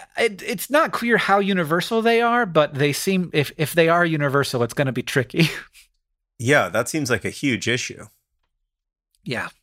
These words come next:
Speaker 2: Wow.
Speaker 1: It is a huge issue. So the good news is that maybe by the time b-, twenty twenty-eight rolls around, we'll all be robots,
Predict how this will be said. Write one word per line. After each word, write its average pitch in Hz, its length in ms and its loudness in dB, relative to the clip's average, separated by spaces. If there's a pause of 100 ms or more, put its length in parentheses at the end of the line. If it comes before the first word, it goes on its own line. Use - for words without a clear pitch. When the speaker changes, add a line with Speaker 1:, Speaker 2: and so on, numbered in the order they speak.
(140)
Speaker 2:
Wow. 104 580 2
Speaker 1:
It 165 120 2
is 156 120 0
a 156 60 -2
huge 120 280 -2
issue. - 300 -10 (1120)
So - 340 -8 (260)
the 165 80 4
good 320 200 2
news 202 240 2
is 147 240 2
that 151 160 2
maybe 160 220 0
by 151 140 4
the 139 100 -2
time 147 440 0
b-, 160 380 -10
twenty 170 240 0
twenty-eight 156 360 2
rolls 151 220 2
around, 139 280 2
we'll 151 100 2
all 160 180 4
be 151 140 0
robots, 139 720 0